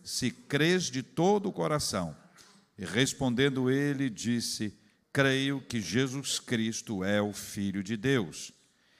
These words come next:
Então mandou parar o carro, ambos desceram à água e Filipe batizou o eunuco. Quando saíram da água, o Espírito do Senhor arrebatou a Filipe,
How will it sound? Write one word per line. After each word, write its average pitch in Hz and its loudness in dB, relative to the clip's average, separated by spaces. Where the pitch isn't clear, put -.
Então 151 6
mandou 190 2
parar 113 4
o 92 0
carro, 95 -2
ambos 190 2
desceram 104 0
à 113 0
água 104 2
e 117 0
Filipe 131 0
batizou 135 2
o 117 4
eunuco. 90 -2
Quando 143 4
saíram 143 2
da 101 0
água, 92 2
o 123 2
Espírito 202 2
do 135 -4
Senhor 135 4
arrebatou 202 4
a 202 4
Filipe, 156 -2